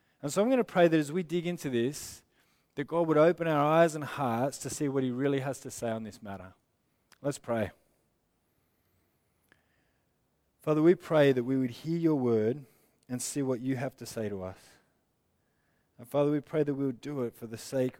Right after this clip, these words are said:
of your holy name. We pray that we would see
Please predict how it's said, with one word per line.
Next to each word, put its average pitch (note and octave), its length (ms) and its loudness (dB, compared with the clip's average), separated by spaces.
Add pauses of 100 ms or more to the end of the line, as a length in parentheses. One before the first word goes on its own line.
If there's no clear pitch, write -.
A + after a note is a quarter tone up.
of A2+ 160 -18
your C3 140 -8
holy A#2+ 320 -8
name. G#2+ 360 -10 (1800)
We C3+ 100 -8
pray C#3+ 240 4
that C3+ 100 4
we C3+ 60 0
would B2+ 140 -4
see D3+ 560 2